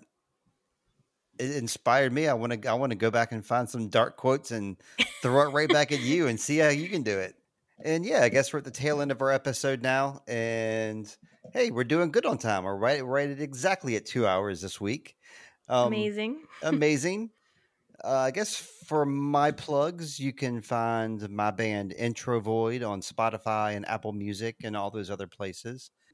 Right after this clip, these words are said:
Speaker 1: Um, but that's my plug for the week. How about you, Lindsay?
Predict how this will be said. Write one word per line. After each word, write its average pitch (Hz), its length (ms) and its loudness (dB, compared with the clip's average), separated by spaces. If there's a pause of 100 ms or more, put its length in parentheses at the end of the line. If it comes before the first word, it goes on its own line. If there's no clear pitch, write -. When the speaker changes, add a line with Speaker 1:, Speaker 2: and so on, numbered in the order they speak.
(720)
Speaker 1:
Um, 143 560 2
but 190 80 0
that's 220 200 2
my 143 100 4
plug 117 300 0
for 113 100 -6
the 104 100 0
week. 131 340 -4 (120)
How 156 80 -4
about 160 240 -2
you, 170 80 -4
Lindsay? 151 400 -4